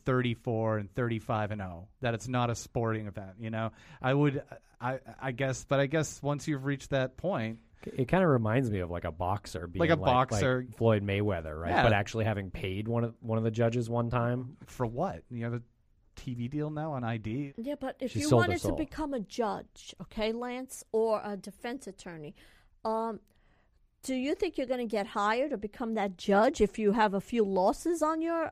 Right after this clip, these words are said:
Speaker 3: um, on your card?
Speaker 1: Right.
Speaker 3: No, they're gonna take the one who is a constant winner.
Speaker 1: So broken. I'm so fired
Speaker 3: Yeah.
Speaker 1: up right now.
Speaker 2: Yeah.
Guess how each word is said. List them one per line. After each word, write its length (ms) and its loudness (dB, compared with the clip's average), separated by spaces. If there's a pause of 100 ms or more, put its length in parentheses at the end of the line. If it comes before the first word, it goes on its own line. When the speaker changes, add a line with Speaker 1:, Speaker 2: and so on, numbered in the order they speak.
Speaker 3:
um, 420 -2 (440)
on 140 -2
your 100 2
card? 580 -2
Speaker 1:
Right. 300 0
Speaker 3:
No, 240 -2
they're 160 2
gonna 220 -4
take 240 -6
the 80 -2
one 260 -2
who 460 -4 (480)
is 320 -4 (140)
a 120 -6 (220)
constant 500 -6
winner. 480 -4 (120)
Speaker 1:
So 220 2
broken. 400 -2
I'm 100 -4
so 180 4
fired 340 6
Speaker 3:
Yeah. 80 2
Speaker 1:
up 100 -4
right 220 -6
now. 100 -6
Speaker 2:
Yeah. 240 -2